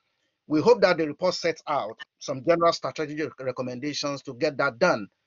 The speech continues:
And the, I mean, roundtable today, I believe, will perhaps, I mean, also provide us insights on how to move on much more, I mean, specifically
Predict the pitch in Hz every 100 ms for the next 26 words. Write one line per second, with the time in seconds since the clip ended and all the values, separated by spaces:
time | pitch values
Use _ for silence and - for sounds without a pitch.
0 | _ _ - 151 165 190 196 180 151 156
1 | 156 156 151 139 156 156 156 196 185 165
2 | 170 147 147 143 156 147 135 139 139 117
3 | 131 127 123 120 _ 127 120 160 151 127
4 | 139 147 151 165 - 135 156 143 143 -
5 | 214 202 - 120 110 - _ _ _ -
6 | 135 135 165 170 143 147 139 151 147 151
7 | 151 147 139 143 139 131 139 - 135 -
8 | 143 147 147 147